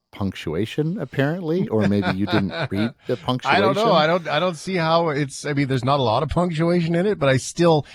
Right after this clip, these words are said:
Speaker 2: in your defense, don't see how I could have got it so wrong. <laughs>
Speaker 1: Yeah, well, these are three very different games, and they're new to Apple Arcade, and they're actually fun games. These are reasons that you might wanna consider Apple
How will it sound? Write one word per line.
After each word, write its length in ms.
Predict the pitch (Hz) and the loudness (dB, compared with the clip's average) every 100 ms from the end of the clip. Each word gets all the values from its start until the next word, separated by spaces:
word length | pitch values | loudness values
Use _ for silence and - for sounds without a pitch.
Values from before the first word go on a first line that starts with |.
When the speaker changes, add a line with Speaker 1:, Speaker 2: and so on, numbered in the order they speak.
| - | -6
Speaker 2:
in 160 | 147 135 | -2 0
your 220 | 139 147 | 0 0
defense, 480 | 131 - 151 120 - | -4 -4 -6 -6 -4
don't 300 | 117 135 131 | 0 0 0
see 260 | - 143 | -4 -2
how 220 | 113 120 117 | 0 0 0
I 100 | 123 | -2
could 160 | 135 | -2
have 100 | 127 | -2
got 200 | 113 113 | -2 -4
it 100 | 113 | -4
so 160 | - 104 | -6 -4
wrong. 400 | 107 117 110 104 | -4 -6 -8 -12
<laughs> 260 | - 131 - | -8 -8 -2
Speaker 1:
Yeah, 140 | 110 | 2
well, 160 | 104 120 | 4 6
these 200 | 143 139 | 6 4
are 80 | 123 | 2
three 320 | - - 143 | 0 -2 0
very 220 | 135 120 | 2 2
different 300 | 110 - 101 | 2 -2 -4
games, 420 | 87 87 90 90 | -4 -8 -8 -6
and 100 | 98 | -2
they're 120 | 98 98 | 0 2
new 340 | 110 123 120 | 4 4 4
to 240 | - 101 101 | 0 -6 -4
Apple 300 | 98 - 95 | -4 -2 -2
Arcade, 560 | 92 - 82 80 87 | -2 -6 -8 -8 -8
and 160 | - 104 | -4 0
they're 200 | 113 127 | 0 0
actually 600 | 180 - - 101 98 113 _ _ | -2 -6 0 0 0 -6 _ _
fun 340 | - 120 120 | -2 2 2
games. 400 | 101 117 104 73 | 2 0 0 -4
These 180 | 98 95 | -10 -8
are 100 | 98 | -6
reasons 720 | 80 101 104 101 95 90 82 - | -6 -4 -4 -4 -4 -4 -10 -8
that 240 | 90 - | -8 -6
you 120 | 95 | -6
might 240 | 92 92 - | -6 -6 -8
wanna 300 | 87 85 80 _ | -8 -8 -12 _
consider 440 | - 90 - 95 | -12 -6 -2 0
Apple 460 | 82 82 - 80 | 0 -2 -6 -8